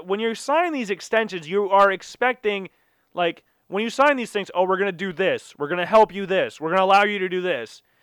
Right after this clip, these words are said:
You get certain assur-, assurances in signing big deals.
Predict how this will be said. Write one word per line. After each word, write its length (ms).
You 100
get 140
certain 320
assur-, 340
assurances 1000
in 480
signing 680
big 260
deals. 480